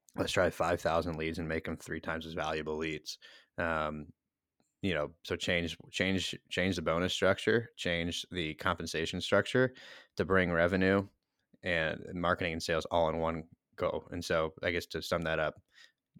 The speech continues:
it's usually gonna be the, uh, metrics people are going for that I'm gonna disagree <laughs> with most of the time. So, uh, and I'm not gonna say a specific metric. It just leads tends to be, like, the one that comes out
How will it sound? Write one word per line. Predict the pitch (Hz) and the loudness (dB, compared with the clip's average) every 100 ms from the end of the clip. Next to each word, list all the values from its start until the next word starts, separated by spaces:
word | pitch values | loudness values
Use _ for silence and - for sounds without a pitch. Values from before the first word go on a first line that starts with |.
| - _ _ 165 - _ - | -20 _ _ -20 -20 _ -20
it's | - | -6
usually | 98 95 92 90 | 2 4 4 2
gonna | 85 82 | 2 0
be | 80 82 | 0 0
the, | 78 78 76 76 - _ - | -2 -2 -4 -6 -12 _ -4
uh, | 80 | -2
metrics | 78 80 - 78 - | 0 -2 -2 -4 -4
people | 82 | -4
are | 78 | -2
going | 80 73 | -2 -4
for | 76 76 | -2 -4
that | |
I'm | 78 | -2
gonna | 73 | -6
disagree | - 76 82 76 78 | -6 -6 -6 -4 -2
<laughs> | |
with | 78 82 - - | 0 0 -2 -8
most | 110 85 80 | -2 0 -2
of | - | -4
the | |
time. | 85 80 80 - - - _ | -2 -2 -2 -10 -20 -20 _
So, | - 85 80 80 | -2 0 2 2
uh, | 98 | 4
and | 101 | 6
I'm | 110 | 8
not | 101 | 6
gonna | 98 - | 4 2
say | 95 | 0
a | 90 - | 0 -2
specific | 98 87 85 | -4 0 0
metric. | 87 85 98 98 - _ | 0 4 6 4 0 _
It | 90 | -8
just | 82 80 | -6 -2
leads | 82 78 | -2 -2
tends | 82 85 | -4 -4
to | 85 | -2
be, | 80 | 0
like, | 80 | 0
the | 78 | -2
one | 82 | -4
that | - | -4
comes | 90 80 | -4 0
out | 80 82 | 2 0